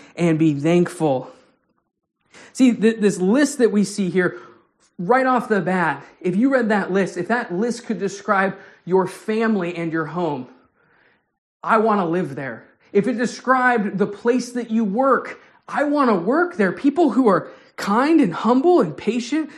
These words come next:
they forgive one another as the Lord has forgiven them, and the peace of Christ reigns. Well, this is to be,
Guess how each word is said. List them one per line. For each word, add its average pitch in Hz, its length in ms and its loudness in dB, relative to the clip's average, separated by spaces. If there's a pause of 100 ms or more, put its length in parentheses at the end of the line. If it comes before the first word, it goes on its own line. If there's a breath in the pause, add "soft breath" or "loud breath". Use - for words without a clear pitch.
(140)
they 190 120 4
forgive 190 540 0
one 269 160 2
another 269 320 2
as 202 120 0
the 185 80 0
Lord 202 300 2
has 247 120 -4
forgiven 214 480 2
them, 214 320 2 (160 loud breath)
and 185 160 -2
the 175 60 -2
peace 269 480 -8
of 240 140 -4
Christ 226 440 -4
reigns. 208 540 -4 (420 soft breath)
Well, 226 120 0
this 311 200 0
is 294 160 -6
to 247 80 -6
be, 220 220 -6